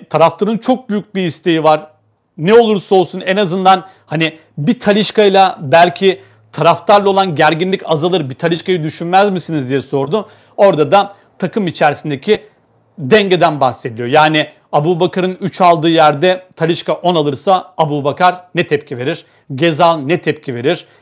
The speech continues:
Diğer oyuncular bununla ilgili performansları düşer mi? Sadece Talisca'yı getireceğiz diye bütün takımı kaybeder miyiz? Bunların hepsi Beşiktaş yönetiminde soru işareti. Dolayısıyla böyle bir para verme gibi bu durumun, bu kulübün böyle bir para verme durumu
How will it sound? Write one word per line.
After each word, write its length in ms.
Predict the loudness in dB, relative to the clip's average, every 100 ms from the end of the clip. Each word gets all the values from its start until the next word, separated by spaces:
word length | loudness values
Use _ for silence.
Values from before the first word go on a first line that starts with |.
| -6
Diğer 200 | 2 2
oyuncular 580 | 2 -2 2 2 2 -2 _ _ _ -10
bununla 300 | -6 -2 -2
ilgili 420 | -2 0 -2 -2 2
performansları 720 | 2 2 -2 -2 -2 -6 -6
düşer 320 | -2 0 0
mi? 280 | -2 -6 -8 _ _ _
Sadece 360 | 0 2 2
Talisca'yı 460 | -2 -4 -2 -4 -2
getireceğiz 560 | -2 -4 -2 2 2 0
diye 140 | -4
bütün 220 | -4 -6
takımı 500 | -6 -6 -4 -4 -6
kaybeder 520 | -4 0 0 2 2
miyiz? 300 | 2 -4 -6 _ _ -8
Bunların 380 | -6 -2 -2 -2
hepsi 380 | -4 -4 -4 -4 _ _ -2
Beşiktaş 360 | 0 -2 -4
yönetiminde 560 | -6 -6 -6 -4 -4 -6
soru 240 | -6 -2 -2
işareti. 420 | -2 -6 -8 -4
Dolayısıyla 680 | 0 0 0 0 0 -2 2
böyle 320 | 2 2 -2
bir 100 | -6
para 360 | -4 -2 2
verme 260 | 4 2 0
gibi 300 | -8 -8 -8 -10 _ _ _ -8
bu 140 | -6 -4
durumun, 360 | -4 -6 -8 _ -10
bu 160 | -10
kulübün 440 | -6 -6 -6 -8 -2
böyle 220 | -2 -2
bir 40 |
para 260 | -4 -2 0
verme 360 | 0 0 -6 -4
durumu 360 | -4 -4 -8